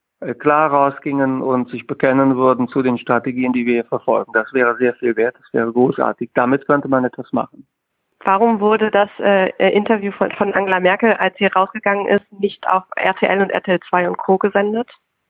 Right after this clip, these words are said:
Speaker 1: Das kann ich schlicht überhaupt nicht sagen. Also da bin ich nicht im Bilde. Äh, aus meiner Sicht hätte es auf R T L, also, äh, und auf den privaten Sendern gesendet werden müssen, weil dort, äh, viele Zuschauer, die,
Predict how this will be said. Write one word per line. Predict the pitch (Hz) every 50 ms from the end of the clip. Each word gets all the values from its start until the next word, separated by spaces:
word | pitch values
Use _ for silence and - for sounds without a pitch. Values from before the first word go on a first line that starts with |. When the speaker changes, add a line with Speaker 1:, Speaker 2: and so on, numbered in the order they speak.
| _ - - - - - - -
Speaker 1:
Das | - - 127 -
kann | - 143 135 131
ich | 127 -
schlicht | - 139 120 - -
überhaupt | 135 131 123 120 120 120 120
nicht | 123 113 - -
sagen. | 120 113 117 120 120 123 117 117
Also | 113 110 131
da | 131
bin | 113 120 123 123
ich | 117 -
nicht | 135 120 113 -
im | 156 120 117
Bilde. | 123 127 131 135 143 143 147 143 139 _ - - _ _ _ _ _ _ _ -
Äh, | - 127 123 120 120 120 117 117 117 113 110 113 135 139 - - - _ _ _ _
aus | - 151 - -
meiner | 147 127 123 131 139 131
Sicht | 135 135 120 -
hätte | 139 147 147 - 143 123
es | 107 -
auf | 117 110 104
R | 127 120 117 117
T | -
L, | 123 123 120 117 120 123 120 117 117 120
also, | 123 117 113 123 131 120 117 117 113 117
äh, | - 120 113 113 110 113
und | - - 117 117 113 113
auf | 104 107 -
den | 120 117 113
privaten | - 117 123 123 123 123 123 127
Sendern | 117 123 123 120 120 123 135 131
gesendet | 117 117 127 127 120 113 - -
werden | 123 117 117 113 120 120
müssen, | 120 135 135 135 - - 165 170 175 170 _ - _ _ _ - _ _ _ _ _ -
weil | - 120 117 117 120 120
dort, | 113 131 120 120 127 139 135 135 - -
äh, | - 123 120 117
viele | 113 - - 131 131 127 127 127 123 120 123 123 - 117 -
Zuschauer, | - - 135 127 123 - 135 127 123 117 120 120 117 117
die, | 117 120 120 117 117 117 113 113